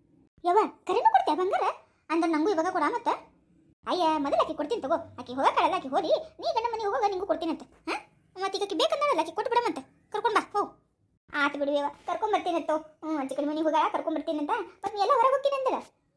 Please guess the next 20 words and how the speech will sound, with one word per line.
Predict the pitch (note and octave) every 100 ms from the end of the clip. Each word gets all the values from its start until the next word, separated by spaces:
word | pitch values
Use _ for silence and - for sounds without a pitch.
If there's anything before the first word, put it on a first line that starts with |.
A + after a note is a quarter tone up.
| _ -
ಅಯ್ಯ, | D#4 D#4+ C#4+
ಅದೇನ್ | E4+ D4+
ದೊಡ್ಡ | D4+
ಕೆಲ್ಸ | C#4+ C#4+
ಇಲ್ಲ | C4+
ತಗೋ. | D#4 - _ B3+
ಆಮೇಲೆ | C#4+ D4+
ಹೋಗ್ತೀನಿ | C#4+ D#4
ಅಂತ. | C#4+ C5+ E4 - -
ಮೊದ್ಲು | F#4 F4+
ಆಕಿಗೆ | E4+ D4+ D4
ಬಂಗಾರ | D4 E4
ಕೊಡ್ತೀನಿ | C#4 D4+ D4
ಅಂತ | B4+
ಕರ್ಕೊಂಡ್ | D#4+ D4+
ಬಾ. | B3+ - _ _ _ _ _ _ _
ಆತವ, | - F4+ F4 E4+ E4+
ಈಗ | F#4 F#4+
ಹೋಗ್ | F4
ಕರ್ಕೊಂಬರ್ತೀನ. | F4+ D#4+ D4+ E4